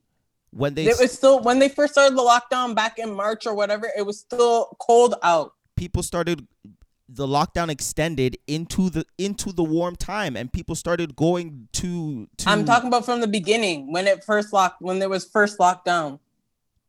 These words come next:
Speaker 1: Of
Speaker 2: There was,
Speaker 1: course.
Speaker 2: it wasn't warm. So where were people going?
Speaker 1: People were still leaving their house to not go to the grocery store. People were ta-, people were doing all sorts of things other than just going to work. And especially when, and especially when it got warm,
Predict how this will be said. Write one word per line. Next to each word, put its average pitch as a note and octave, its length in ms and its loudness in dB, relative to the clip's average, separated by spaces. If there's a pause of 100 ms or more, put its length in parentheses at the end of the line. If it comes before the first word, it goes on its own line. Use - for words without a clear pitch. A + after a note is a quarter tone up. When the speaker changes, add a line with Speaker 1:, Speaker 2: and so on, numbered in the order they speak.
(140)
Speaker 1:
Of - 60 -6
Speaker 2:
There A3 100 8
was, B3 100 8
Speaker 1:
course. F3+ 200 2
Speaker 2:
it A#3 80 4
wasn't A#3+ 280 2
warm. G#3 520 2 (240)
So A3 160 0
where A#3 160 6
were A#3+ 120 4
people A3+ 280 0
going? F#3+ 400 -4 (600)
Speaker 1:
People A#3 300 0
were A3 80 4
still G#3 240 0
leaving F#3 400 -6
their D#3+ 140 -2
house E3+ 340 -4 (160)
to F3+ 140 -4
not D3+ 320 -6
go D3+ 160 -2
to - 120 -12
the C3+ 80 -8
grocery A#2 460 -8
store. F2+ 340 -18 (1040)
People F#3 220 -2
were F3+ 120 0
ta-, - 360 -8
people F#3+ 260 -4
were F3 120 4
doing E3 240 -2
all D3+ 180 -2
sorts E3+ 300 -8
of D#3 100 -14
things B2 240 -10
other B2 220 -10
than A#2 180 -10
just A2+ 240 -10
going A2 240 -8
to A2 80 -12
work. E2+ 380 -14 (560)
And D3+ 140 -2
especially F3+ 460 -2
when, E3+ 200 -2 (100)
and F#3+ 240 -2
especially F#3 560 -2
when C#3 180 -6
it G#2+ 120 -14
got G#2+ 200 -6
warm, F#2 360 -12